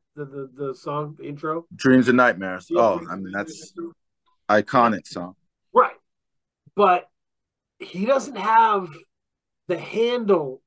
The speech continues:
Speaker 1: on, like, he, he, Lil Wayne is, can shift down or up, right? Like an expert driver with his flow.
Speaker 2: Yeah, yeah.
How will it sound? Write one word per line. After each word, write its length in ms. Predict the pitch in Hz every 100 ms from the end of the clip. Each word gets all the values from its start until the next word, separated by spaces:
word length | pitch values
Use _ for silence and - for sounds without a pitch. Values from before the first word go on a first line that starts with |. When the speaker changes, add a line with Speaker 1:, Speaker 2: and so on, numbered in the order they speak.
| _ 160
Speaker 1:
on, 640 | 170 175 165 160 151 143 - _ _ _ _ _ _ _ _ _ -
like, 280 | 175 170 -
he, 260 | 240 - _ _
he, 280 | _ 202 202 _ _ _ _ _ -
Lil 300 | 190 247 226
Wayne 560 | 202 208 208 185 175 _ _ _
is, 640 | 160 160 156 151 147 - _ _ _ _ - - - _ _ _ _ _ 185
can 120 | 160
shift 680 | - - 220 - - _ _ _ _ _ _ _ _ _
down 540 | 185 180 190 170 131 127
or 200 | 156 160 -
up, 340 | 170 - - _ _ _ _ _ _ _ _ _ _
right? 320 | 151 180 185 -
Like 300 | 175 165 160
an 120 | 165 -
expert 640 | - 180 - - 185 170
driver 600 | 143 165 160 165 147 - _ _ _ _ _
with 240 | 175 170
his 180 | 175 151
flow. 280 | - 160 147
Speaker 2:
Yeah, 80 | 104 - _
yeah. 80 | -